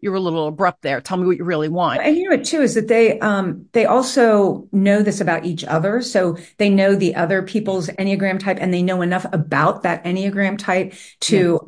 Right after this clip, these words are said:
Speaker 1: Yeah.
Speaker 2: um, know how to have a conversation with those people or to recognize why someone is behaving the way they're behaving. 'Cause it's
Speaker 1: Yeah.
Speaker 2: like, "Oh, okay.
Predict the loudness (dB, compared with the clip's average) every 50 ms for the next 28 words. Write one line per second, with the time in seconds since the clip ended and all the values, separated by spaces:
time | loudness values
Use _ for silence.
0 | -2 0 2 2 2 0 0 2 4 4 4 4 2 0 0 0 0 -2 -2 -2
1 | -2 -2 -2 -2 -2 -2 -2 -2 -2 -2 0 -2 0 0 0 0 0 -4 -10 -18
2 | -6 _ -2 2 2 2 2 4 2 2 4 2 2 2 4 4 2 2 2 0
3 | 2 2 0 0 0 0 0 0 0 0 0 -2 -2 0 -2 -4 -4 -4 -2 -2
4 | -2 -2 -2 -2 -2 -2 -2 -4 -6 -6 -4 -4 -4 -4 -4 -6 -10 -16 -20 -20
5 | -20 -16 _ -2 0 0 2 2 0 0 -2 0 2 4 4 6 4 4 4 2
6 | 2 2 0 2 2 2 2 2 -2 -6